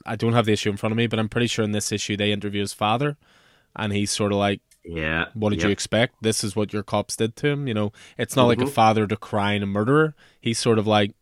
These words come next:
Speaker 1: "I, I, I can see why he's done this," you know, and it's, it's just, there's a lot of interesting creative choices in this. R-, Renee Montoya is one of my favourite characters in Batman. I love it
Speaker 2: Yeah,
Speaker 1: anytime she's
Speaker 2: yeah.
Speaker 1: brought in. And I, and is this the issue as well where she opens the drawer?
Speaker 2: Uh-huh.
Speaker 1: And
Speaker 2: Yeah.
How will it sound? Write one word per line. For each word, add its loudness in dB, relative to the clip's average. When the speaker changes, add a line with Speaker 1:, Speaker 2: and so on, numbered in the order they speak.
Speaker 1:
"I, -16
I, -14
I -6
can -10
see -4
why 2
he's 0
done -2
this," -4
you 2
know, 6
and 6
it's, -6
it's -8
just, -6
there's 0
a 2
lot 4
of 2
interesting 0
creative 0
choices -2
in -4
this. -2
R-, -4
Renee 6
Montoya 2
is 0
one -2
of -4
my -2
favourite -4
characters -4
in -6
Batman. -2
I -2
love 0
it 0
Speaker 2:
Yeah, 0
Speaker 1:
anytime -2
she's -4
Speaker 2:
yeah. -8
Speaker 1:
brought -2
in. -4
And 2
I, 4
and 0
is 4
this 4
the 6
issue 4
as 2
well 4
where 2
she -2
opens -2
the 0
drawer? 2
Speaker 2:
Uh-huh. -2
Speaker 1:
And -2
Speaker 2:
Yeah. -4